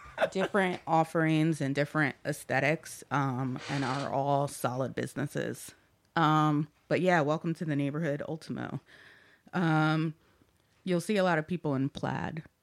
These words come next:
Speaker 2: Uh, I'm just gonna tell you that now. Um, no, no dissing. And in fact, like, I'm, I'm not dissing. I'm just,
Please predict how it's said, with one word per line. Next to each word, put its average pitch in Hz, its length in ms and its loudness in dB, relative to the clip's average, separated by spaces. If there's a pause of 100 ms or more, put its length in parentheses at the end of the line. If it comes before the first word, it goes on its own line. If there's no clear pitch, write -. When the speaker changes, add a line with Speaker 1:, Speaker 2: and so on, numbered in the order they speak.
(100)
Speaker 2:
Uh, - 440 -4 (180)
I'm 151 140 2
just 156 180 2
gonna 160 180 4
tell 156 220 0
you 143 140 2
that - 280 -2
now. 156 340 0 (600)
Um, 151 480 4
no, 185 320 6
no 196 300 4 (140)
dissing. 156 520 2 (140)
And 180 240 10
in 226 140 4 (100)
fact, - 280 10 (540)
like, 180 340 4
I'm, 156 260 2
I'm 160 140 2
not 156 240 0
dissing. 151 400 -2
I'm 151 100 8
just, 151 160 -2